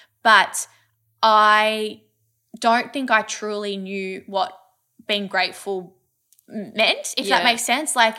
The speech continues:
Speaker 1: I mean, I did, but I think I took a lot of stuff for granted. It's just, like, when you get shit pulled away from you so quickly, um, you really do realize what gratitude is.
Speaker 2: I'm gonna put you on the spot.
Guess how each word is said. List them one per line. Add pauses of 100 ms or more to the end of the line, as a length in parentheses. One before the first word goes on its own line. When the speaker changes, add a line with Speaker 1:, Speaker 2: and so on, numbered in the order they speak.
Speaker 1:
I
mean,
I
did,
but (260)
I
think
I
took
a
lot
of
stuff
for
granted.
It's
just,
like,
when
you
get
shit
pulled
away
from
you
so
quickly, (500)
um,
you
really
do (800)
realize
what
gratitude
is. (200)
Speaker 2:
I'm
gonna
put
you
on
the
spot.